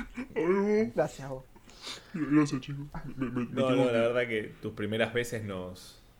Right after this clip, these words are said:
Speaker 3: nos llegan mucho al corazón, Washington,
Speaker 1: Mu-,
Speaker 3: la verdad que
Speaker 1: muchas gracias, chicos. Me, me tengo que ir a, que
Speaker 3: sos
Speaker 1: se
Speaker 3: un
Speaker 1: me
Speaker 3: gran
Speaker 1: se
Speaker 3: primerizo.
Speaker 1: Gra-, gracias, gracias.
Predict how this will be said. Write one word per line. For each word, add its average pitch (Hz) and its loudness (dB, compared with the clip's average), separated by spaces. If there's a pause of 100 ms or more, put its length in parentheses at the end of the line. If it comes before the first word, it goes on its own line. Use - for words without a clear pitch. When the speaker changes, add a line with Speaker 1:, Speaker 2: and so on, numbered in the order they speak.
(260)
Speaker 3:
nos 101 -8
llegan 110 0
mucho 113 -2
al 101 -4
corazón, 95 -6 (580)
Washington, 110 -8
Speaker 1:
Mu-, 127 0
Speaker 3:
la 90 -10
verdad 90 -8
que 107 -8
Speaker 1:
muchas 107 -2
gracias, 101 -4
chicos. 104 -14 (120)
Me, 107 -8
me 107 -6
tengo 113 -2
que 104 -6
ir 107 -2
a, 104 2 (400)
que 110 -6
Speaker 3:
sos 120 0
Speaker 1:
se - 0
Speaker 3:
un 113 2
Speaker 1:
me 120 4
Speaker 3:
gran 127 4
Speaker 1:
se - 0
Speaker 3:
primerizo. 113 0 (560)
Speaker 1:
Gra-, 107 -2
gracias, 92 -4 (100)
gracias. 92 -8